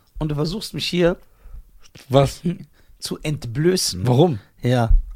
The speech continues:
Speaker 1: Glaub mir doch, wenn ich dir sage. Okay, wenn ich dir eine Galerie zeige von meinen Torten damals.
Speaker 2: Die Schwarzwälder Kirsch ist eine normale Torte.
Speaker 1: Ja,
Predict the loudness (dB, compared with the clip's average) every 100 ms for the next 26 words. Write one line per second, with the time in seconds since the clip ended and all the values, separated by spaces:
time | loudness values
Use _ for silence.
0 | -4 -2 0 0 -2 -2 -4 -4 -4 -2
1 | 2 2 2 2 2 2 -2 -12 -6 -2
2 | 2 2 0 -4 -4 -4 -6 -6 -4 -6
3 | -6 -10 -10 -12 -18 _ _ _ _ _
4 | _ _ _ -8 -2 0 2 2 2 2
5 | 0 0 -2 0 2 2 2 0 -2 -4
6 | 2